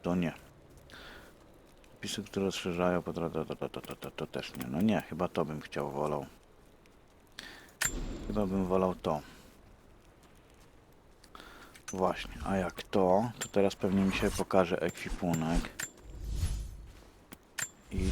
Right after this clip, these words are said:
tu powinienem coś sobie... Ale jeszcze chyba nie. Jeszcze nie.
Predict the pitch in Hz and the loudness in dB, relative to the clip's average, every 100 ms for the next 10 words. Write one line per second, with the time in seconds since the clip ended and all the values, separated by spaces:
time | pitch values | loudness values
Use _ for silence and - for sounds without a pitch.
0 | - 104 - 98 90 92 90 90 92 92 | 2 0 4 4 4 4 4 6 6 4
1 | 95 - - 85 82 - - 85 82 87 | 2 -2 0 0 0 -4 0 -2 0 -2
2 | 82 - - - - - - - - - | -2 -4 -18 -18 -20 -18 -18 -20 -20 -16
3 | - 87 87 85 - - - 90 92 87 | -8 -2 -2 -2 -4 -4 -2 2 4 2
4 | 76 - - - - - - - - - | -2 -10 -20 -20 -20 -20 -20 -20 -20 -18
5 | - - - - - - 87 95 104 - | -16 -18 -18 -16 -10 -8 0 4 4 4
6 | - - - - - 92 90 85 82 80 | 4 2 0 -4 0 2 4 2 2 -2
7 | 76 | -4